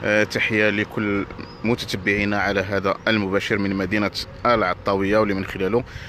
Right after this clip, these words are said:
غادي نعلن لكم على الحصيلة اللي أعلنت عليها وزارة الصحة من يومه الاثنين حتى الساعة العاشرة، وذلك عن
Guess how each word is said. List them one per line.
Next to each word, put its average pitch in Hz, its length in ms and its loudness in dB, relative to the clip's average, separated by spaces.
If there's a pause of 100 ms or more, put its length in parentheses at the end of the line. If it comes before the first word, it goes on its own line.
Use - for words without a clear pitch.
(320)
غادي 104 320 2
نعلن 98 240 0
لكم 98 220 -4
على 95 100 0
الحصيلة 104 460 -2
اللي 98 240 0
أعلنت 92 300 -4
عليها 95 320 -4 (100)
وزارة 101 400 2 (260)
الصحة 110 840 0 (180)
من 110 360 -2
يومه 104 460 -2 (100)
الاثنين 104 580 -2
حتى - 280 -6
الساعة 104 520 0 (800)
العاشرة، 101 760 2
وذلك 104 500 2
عن 101 300 0